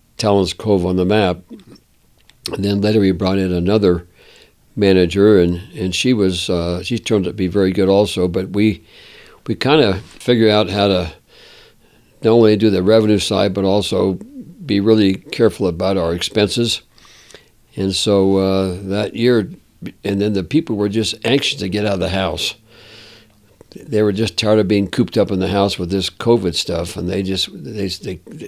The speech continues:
early, early in the year, they kept calling and saying, "Well, is your golf course open? Is your golf course open?" So we, so anyway, that was the first year that we actually did a, a true operating profit.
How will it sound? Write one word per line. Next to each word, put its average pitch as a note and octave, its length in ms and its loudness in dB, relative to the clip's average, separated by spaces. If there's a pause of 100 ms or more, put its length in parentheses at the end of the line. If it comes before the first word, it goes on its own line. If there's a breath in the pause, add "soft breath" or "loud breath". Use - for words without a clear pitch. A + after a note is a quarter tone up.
early, A2+ 460 4
early A2 300 4
in G#2 80 0
the F#2+ 80 0
year, G#2+ 180 2
they F2+ 160 2
kept F#2+ 300 -6
calling G2 180 -2
and F2+ 60 -2
saying, G2 140 -8
"Well, G2+ 100 -4
is G#2+ 180 0
your G2 80 -2
golf G#2 260 0
course A#2 280 0
open? C3 180 -2
Is G2+ 80 -6
your G2+ 80 -2
golf A2 240 0
course A2 220 -2
open?" A2 260 -2
So G#2 220 0
we, A2 280 2 (1040 soft breath)
so - 200 -2
anyway, A2+ 260 6
that A#2 160 4
was A2 140 -4
the G#2 80 -2
first - 340 0
year A#2 100 4
that A2 120 2
we G2+ 160 2
actually A2 300 -2
did G#2 200 -2
a, F#2+ 460 -2
a F#2+ 60 -6
true A#2+ 560 4
operating G2+ 540 -2
profit. F#2+ 560 -2